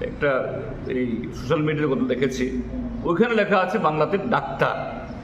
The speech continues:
তো শ্যামাপ্রসাদ মুখার্জি আবার ডাক্তারি পাস করলো পরে। এই হলো বিজেপির শ্রদ্ধাভক্তি। এরা নিজেদের নেতাদের যে কি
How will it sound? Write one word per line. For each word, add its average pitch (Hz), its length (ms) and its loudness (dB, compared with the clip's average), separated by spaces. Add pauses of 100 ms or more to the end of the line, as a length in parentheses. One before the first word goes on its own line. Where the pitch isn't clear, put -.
(1040)
তো - 60 -8
শ্যামাপ্রসাদ 165 560 0
মুখার্জি 175 440 -2
আবার 170 240 2 (1120)
ডাক্তারি 147 380 2
পাস 151 140 2
করলো 123 280 0
পরে। 104 320 -4 (580)
এই 196 80 4
হলো 202 260 4
বিজেপির 147 840 0 (2000)
শ্রদ্ধাভক্তি। 139 680 2 (1120)
এরা 156 100 2
নিজেদের 151 360 0
নেতাদের 147 720 2 (1300)
যে 143 120 4 (1120)
কি 147 100 0